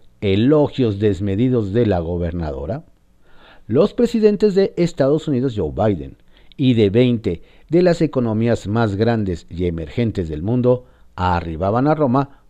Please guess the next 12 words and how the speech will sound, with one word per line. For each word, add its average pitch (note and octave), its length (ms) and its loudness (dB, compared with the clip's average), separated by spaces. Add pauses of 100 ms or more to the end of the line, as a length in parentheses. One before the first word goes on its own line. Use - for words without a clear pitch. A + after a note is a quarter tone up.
(120)
para F3 300 2
discutir D3+ 720 -2
asuntos C#3+ 480 -4
relacionados D#3+ 640 0 (240)
con A2 240 2
el D3 140 2
cambio E2 320 -6
climático, G2 640 -4 (320)
la F3 200 6
economía, E3+ 680 0 (420)
la F2+ 300 -4
pandemia B2+ 560 0